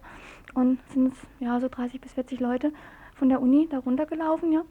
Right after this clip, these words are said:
Und das ging auch ganz gut, ja. Und haben uns dann da vor das Haus gestellt, ja.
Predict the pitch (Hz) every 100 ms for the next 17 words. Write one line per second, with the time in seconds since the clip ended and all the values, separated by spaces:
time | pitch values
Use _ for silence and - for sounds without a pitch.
0 | - - - 262 262 254 269 262 262 240
1 | - 285 302 320 - - _ _ - -
2 | - - - - 247 254 254 254 - -
3 | - - - - 262 262 254 262 262 254
4 | 254 254 320 - 330 302